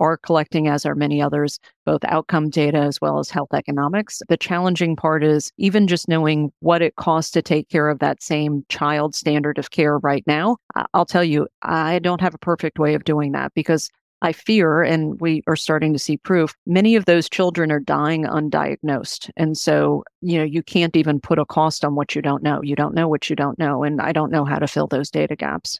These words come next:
But it is an exciting opportunity. And again, to bring sort of my economics back into the picture in terms of being able to put the science, uh, together with the policy.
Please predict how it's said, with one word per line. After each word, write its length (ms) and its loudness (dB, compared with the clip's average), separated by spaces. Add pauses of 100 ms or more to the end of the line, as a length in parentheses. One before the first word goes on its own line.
(120)
But 120 4
it 120 6
is 220 6
an 80 4
exciting 440 2
opportunity. 720 2
And 100 2
again, 340 0
to 100 -8
bring 380 0
sort 180 0
of 160 2
my 260 0
economics 640 0
back 240 0
into 180 -2
the 120 -4
picture 440 2
in 160 0
terms 400 -2
of 240 0
being 200 2
able 260 0
to 120 -4
put 260 -2
the 100 2
science, 500 -2
uh, 200 0
together 340 -2
with 100 -4
the 80 -8
policy. 560 -4